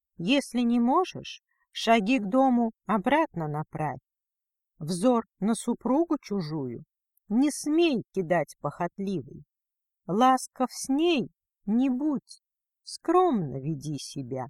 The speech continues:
Надпись на стене столовой одного из домов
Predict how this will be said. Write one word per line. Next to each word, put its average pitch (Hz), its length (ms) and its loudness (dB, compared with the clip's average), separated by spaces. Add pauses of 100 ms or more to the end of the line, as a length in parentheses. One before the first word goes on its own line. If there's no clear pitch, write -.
(800)
Надпись 240 560 -2
на 226 120 0
стене 226 400 -2
столовой 240 840 0 (220)
одного 180 580 -2
из 160 260 -6
домов 180 420 -2